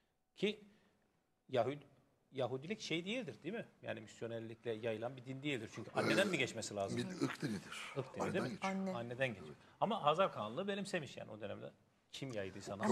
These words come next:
Speaker 2: Köster'de
Speaker 3: işte
Speaker 2: çok güzeldi o hikayeler.
Speaker 1: Hmm.
Speaker 2: Köster'de çok güzel anlatılır.
Speaker 3: Ama
Speaker 2: Köster.
Speaker 3: Köster tabii ki Yahudiliği ön plana
Speaker 2: Evet,
Speaker 3: çıkarıyor.
Speaker 2: evet.
Speaker 3: Paviç, daha önce
Speaker 2: Evet.
Speaker 3: konuşmuştuk. Paviç de, de,
Speaker 2: Evet.
Speaker 3: Hristiyanlık da var, Müslümanlık da var diyor.
Speaker 1: Hatta işin ilginç
Speaker 3: Kaynak
Speaker 1: tarafı şu,
Speaker 3: olmadan
Speaker 1: Hitler'in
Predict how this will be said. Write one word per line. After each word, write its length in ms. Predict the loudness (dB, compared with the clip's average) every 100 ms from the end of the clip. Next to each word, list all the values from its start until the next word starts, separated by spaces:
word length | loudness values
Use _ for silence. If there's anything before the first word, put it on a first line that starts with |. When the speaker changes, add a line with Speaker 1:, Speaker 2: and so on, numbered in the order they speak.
| 6
Speaker 2:
Köster'de 240 | 8 6
Speaker 3:
işte 120 | 6
Speaker 2:
çok 200 | 2 2
güzeldi 280 | 2 0 0 -6
o 60 |
hikayeler. 480 | -8 -6 -6 -4 -4
Speaker 1:
Hmm. 80 | -6 -12 -16 -20 _ _ _ _ _ _ _ _ _ -10 -8
Speaker 2:
Köster'de 320 | -6 -6 -6
çok 160 | -8
güzel 140 | -6 -4
anlatılır. 320 | -4 -6 2
Speaker 3:
Ama 160 | 4 4
Speaker 2:
Köster. 180 | 6 2
Speaker 3:
Köster 320 | 4 2 2
tabii 240 | 0 -2 -4
ki 80 |
Yahudiliği 580 | 0 6 6 6 0 2
ön 140 | 2 0
plana 240 | -4 -4
Speaker 2:
Evet, 100 | -4
Speaker 3:
çıkarıyor. 460 | 0 2 2 -2 -6 -12 _ -2
Speaker 2:
evet. 140 | -2 -2
Speaker 3:
Paviç, 520 | 2 4 4 0 0 4
daha 180 | 4
önce 160 | 4 0
Speaker 2:
Evet. 80 | 2
Speaker 3:
konuşmuştuk. 680 | 4 4 0 -4 -10 -14 2
Paviç 420 | 6 6 2 0
de, 120 | 0 0 -8 -20 _ 0
de, 140 | 2 2 -4 -4 0
Speaker 2:
Evet. 200 | 2 0 -6 -16 -6
Speaker 3:
Hristiyanlık 720 | 2 2 4 4 4 4 4
da 100 | 4
var, 140 | 4 2
Müslümanlık 640 | -2 -2 2 2 0 0
da 80 | 2
var 240 | 4 0
diyor. 200 | -4 -4 -6 _ _ _ _ _ _
Speaker 1:
Hatta 360 | 2 4 6 6
işin 140 | 6
ilginç 140 | 4 4
Speaker 3:
Kaynak 200 | 6 8
Speaker 1:
tarafı 320 | 8 6 4
şu, 60 | 0
Speaker 3:
olmadan 140 | 0
Speaker 1:
Hitler'in 180 | 0